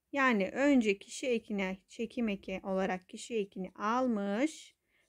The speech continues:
Ardından da yapım ekini almış. Yani sadece C seçeneğinde kurala aykırı bir sözcük kullanılmış.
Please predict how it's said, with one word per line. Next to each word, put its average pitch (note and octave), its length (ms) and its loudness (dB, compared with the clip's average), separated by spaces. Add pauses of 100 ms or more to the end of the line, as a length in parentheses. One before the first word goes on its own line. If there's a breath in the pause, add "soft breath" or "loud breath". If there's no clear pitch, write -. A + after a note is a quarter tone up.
(120)
Ardından A3 560 0
da C#4+ 40 4
yapım A#3+ 360 2
ekini G#3+ 300 -4
almış. F#3+ 460 -2
Yani A#3+ 240 -2
sadece B3 520 -2
C C#4+ 220 0
seçeneğinde A#3+ 600 -6
kurala A#3+ 320 0
aykırı G3 360 4
bir A#3 120 -4
sözcük G3+ 480 -4
kullanılmış. F#3+ 760 -6